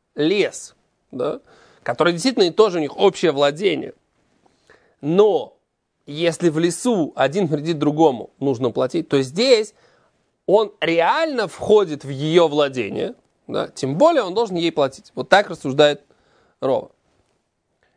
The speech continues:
Эло хош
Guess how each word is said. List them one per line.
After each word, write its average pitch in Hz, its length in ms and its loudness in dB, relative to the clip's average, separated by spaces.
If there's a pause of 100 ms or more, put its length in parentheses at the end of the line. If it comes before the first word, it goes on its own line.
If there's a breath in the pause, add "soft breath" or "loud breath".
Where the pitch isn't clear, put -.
(3250)
Эло 180 320 0
хош 165 300 0